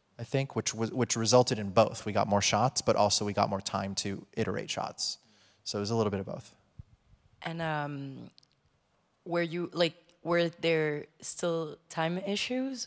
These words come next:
Speaker 2: or?
Speaker 1: Oh, eh, horrible.
Speaker 2: <laughs>
Speaker 1: We, we still, we, s-, uh, like I said, I mean, it felt like,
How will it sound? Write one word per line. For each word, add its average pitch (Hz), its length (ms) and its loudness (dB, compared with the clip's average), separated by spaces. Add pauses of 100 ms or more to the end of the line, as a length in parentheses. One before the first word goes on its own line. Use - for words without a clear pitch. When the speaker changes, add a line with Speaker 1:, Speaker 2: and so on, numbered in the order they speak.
Speaker 2:
or? 151 720 -4 (120)
Speaker 1:
Oh, 135 140 8 (120)
eh, - 160 2
horrible. 123 420 6 (440)
Speaker 2:
<laughs> 185 60 -14 (180)
Speaker 1:
We, 143 160 -4
we 160 140 4
still, 185 280 8
we, 165 160 6
s-, - 220 4
uh, 135 200 -2
like 165 160 6
I 156 60 6
said, 147 260 8
I 117 40 0
mean, 120 160 0
it 131 100 0
felt - 420 6
like, 110 420 0